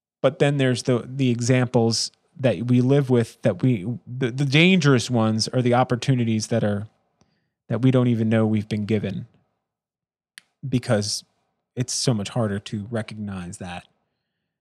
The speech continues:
And how do you check your privilege when you don't even know that you're benefiting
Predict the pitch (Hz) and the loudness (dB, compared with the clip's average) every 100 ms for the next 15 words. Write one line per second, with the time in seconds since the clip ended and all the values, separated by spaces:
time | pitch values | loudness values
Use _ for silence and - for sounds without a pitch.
0 | _ 120 104 85 - - 78 82 87 - | _ -8 -6 -8 -14 -20 -20 -18 -8 -4
1 | 127 117 107 90 - 170 - 127 - - | -2 0 -2 -2 0 0 2 -2 -2 -2
2 | 175 117 98 - 113 120 117 117 120 131 | 0 -2 -4 -6 -4 -4 -2 -2 0 -2
3 | 127 120 117 123 131 135 139 _ _ _ | -4 -4 0 0 0 -6 -14 _ _ _
4 | _ _ _ _ - 113 120 123 117 113 | _ _ _ _ -8 -8 -2 0 0 -2
5 | 120 _ _ _ _ _ _ _ _ _ | -8 _ _ _ _ _ _ _ _ _
6 | _ _ _ _ _ 131 135 - 107 87 | _ _ _ _ _ 0 2 0 -4 -4